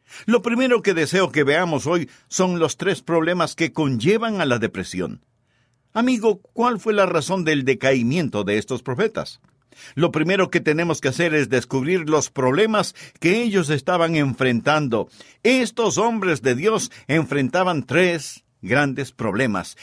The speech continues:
El primer problema fue el agotamiento físico. Existía una razón fisiológica debido a la cual estos profetas oraron lo que oraron.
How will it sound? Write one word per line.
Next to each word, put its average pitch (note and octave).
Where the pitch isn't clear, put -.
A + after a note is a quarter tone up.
El E3
primer F#3
problema G#3+
fue F3
el D#3+
agotamiento D3+
físico. D#3
Existía D#3
una E3+
razón B2+
fisiológica E3+
debido G#3+
a G#3+
la F3+
cual E3+
estos C3+
profetas C3+
oraron C#3
lo G#3+
que A3+
oraron. A3+